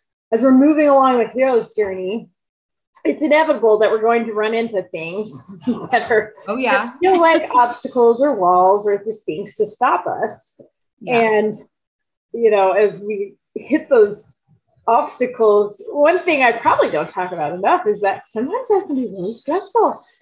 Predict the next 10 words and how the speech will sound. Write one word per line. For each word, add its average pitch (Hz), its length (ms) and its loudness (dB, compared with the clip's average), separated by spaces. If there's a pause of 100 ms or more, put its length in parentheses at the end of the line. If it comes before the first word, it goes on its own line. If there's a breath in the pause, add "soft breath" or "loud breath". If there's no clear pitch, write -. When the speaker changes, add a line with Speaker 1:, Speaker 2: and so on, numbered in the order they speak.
(240 soft breath)
Speaker 1:
Sometimes 320 480 0
we 269 100 -4
can 226 140 -6
look 233 160 -2
at 233 120 4
it 226 100 -2
and 214 80 -6
go, 226 300 0
"Oh, - 380 0 (580)
well, 294 440 0